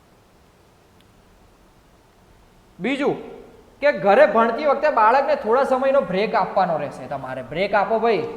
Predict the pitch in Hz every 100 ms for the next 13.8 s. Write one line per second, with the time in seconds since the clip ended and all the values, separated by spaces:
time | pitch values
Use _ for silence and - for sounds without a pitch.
0 | - - - - - - - 185 190 196
1 | 196 202 180 202 202 196 190 202 185 190
2 | 196 190 190 202 285 233 202 196 202 233
3 | 233 214 165 180 196 160 180 160 160 143
4 | 123 147 196 196 196 190 196 196 185 185
5 | 170 135 139 - - - _ _ _ _
6 | _ _ _ 208 220 - 202 202 202 202
7 | 202 190 196 190 190 196 190 190 185 175
8 | 175 147 - - - - _ _ _ _
9 | 170 202 170 214 196 208 202 - 226 226
10 | - 185 220 226 220 165 160 160 143 131
11 | 135 131 196 226 294 202 - - - -
12 | - - 254 254 165 180 349 - 302 320
13 | 294 190 226 302 294 233 269